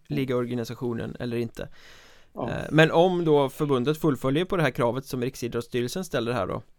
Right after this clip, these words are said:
Speaker 1: då är ju
Speaker 2: Mm.
Speaker 1: det helt meningslöst, för då får ju klubbar gå ur som de vill i så fall.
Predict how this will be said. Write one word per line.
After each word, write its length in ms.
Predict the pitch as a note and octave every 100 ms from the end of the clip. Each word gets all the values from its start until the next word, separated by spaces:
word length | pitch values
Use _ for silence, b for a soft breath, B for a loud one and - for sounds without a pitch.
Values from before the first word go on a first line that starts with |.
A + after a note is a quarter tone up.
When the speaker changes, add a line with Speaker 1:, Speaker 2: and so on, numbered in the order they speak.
| - _
Speaker 1:
då 120 | - A#2+
är 60 |
ju 60 | C#3+
Speaker 2:
Mm. 100 | D3
Speaker 1:
det 100 | C3
helt 160 | B2
meningslöst, 560 | B2+ G#2+ A2 C#3+ C#3 -
för 120 | B2
då 300 | C3+ C3+ - - -
får 120 | - B2+
ju 60 |
klubbar 240 | C#3+ A#2 A#2+
gå 100 | A#2+
ur 100 | A2+
som 180 | B2
de 120 | A#2 A#2+
vill 180 | D3 - -
i 80 | D3
så 140 | B2
fall. 160 | G#2+